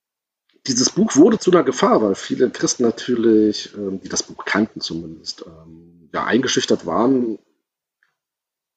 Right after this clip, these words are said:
vom Glauben abzufallen drohten, sodass die Kurie den damals größten Theologen, den sie kannte, nämlich Origenes, bat, eine Antwort zu schreiben. Und er hat fünf Jahre geschrieben,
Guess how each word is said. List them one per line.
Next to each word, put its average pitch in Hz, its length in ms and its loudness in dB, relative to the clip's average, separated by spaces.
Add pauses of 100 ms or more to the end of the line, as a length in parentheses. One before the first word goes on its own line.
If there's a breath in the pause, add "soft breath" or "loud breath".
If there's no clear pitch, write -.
(120)
vom 127 140 2
Glauben 147 300 4
abzufallen 131 600 2
drohten, 123 520 2
sodass 110 220 -10
die - 120 -16
Kurie 135 420 0
den 113 140 2
damals 117 400 0
größten 143 580 4 (760 loud breath)
Theologen, 131 500 6
den 117 160 0
sie 104 120 0
kannte, 117 360 -2
nämlich 101 280 -4
Origenes, 107 500 -2
bat, 101 340 2
eine 98 340 -6
Antwort - 320 -2
zu - 100 -14
schreiben. - 380 -8
Und - 160 -16
er - 60 -20
hat 110 140 -10
fünf - 280 2
Jahre 147 260 0
geschrieben, 127 480 -4